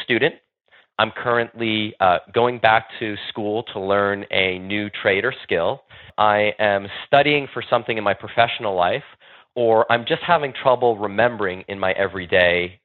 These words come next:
interactions." Okay, from there. So I'm asking a series of questions, and I go down this path until at the very end, I might say,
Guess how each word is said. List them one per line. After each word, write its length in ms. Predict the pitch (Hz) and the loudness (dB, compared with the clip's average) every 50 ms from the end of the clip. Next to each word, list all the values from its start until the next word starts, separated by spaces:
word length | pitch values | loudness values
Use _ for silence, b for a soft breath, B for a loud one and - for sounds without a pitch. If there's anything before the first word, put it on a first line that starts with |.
| _ | _
interactions." 640 | 104 98 92 87 82 80 78 78 - - - - _ _ _ _ _ _ _ _ _ _ _ - 113 | -6 -2 0 2 2 2 0 -2 -6 -10 -12 -12 _ _ _ _ _ _ _ _ _ _ _ -20 -14
Okay, 280 | - - 76 69 90 - _ _ _ _ _ | -8 -6 -6 -6 -6 -10 _ _ _ _ _
from 120 | - 120 | -18 -16
there. 180 | 143 160 - - _ B B B B B B B B B | -16 -16 -16 -18 _ B B B B B B B B B
So 100 | - 170 | 0 2
I'm 80 | 180 | 2
asking 380 | 214 277 302 - - 262 233 220 | 2 2 0 -2 -6 -4 -4 -4
a 100 | - - | -6 -4
series 240 | 202 196 180 165 143 | -4 -2 -2 -2 -4
of 100 | 127 - | -6 -2
questions, 460 | - 156 143 139 - - 107 92 98 | 2 2 2 2 0 -6 -8 -6 -4
and 100 | 120 120 | -2 0
I 40 | 123 | 2
go 180 | 113 147 165 | 2 2 2
down 240 | 175 175 165 156 165 | 4 2 2 2 0
this 140 | 196 208 - | -2 -8 -12
path 380 | - - 104 87 90 101 107 - | -8 -2 0 2 2 0 -2 -6
until 400 | 117 117 - - 139 131 131 - | -16 -10 -4 0 2 2 2 2
at 100 | 127 - | -2 -4
the 80 | 120 | -4
very 380 | 107 113 127 135 160 175 160 127 | 0 2 2 2 2 2 0 0
end, 340 | 104 98 104 110 117 117 - _ | 0 0 -2 -6 -10 -18 -12 _
I 120 | - 110 110 | -4 -2 0
might 200 | 110 110 107 - - - | 0 0 -2 -4 -4 0
say, 380 | 117 104 101 98 98 101 101 | 4 4 4 4 2 0 -2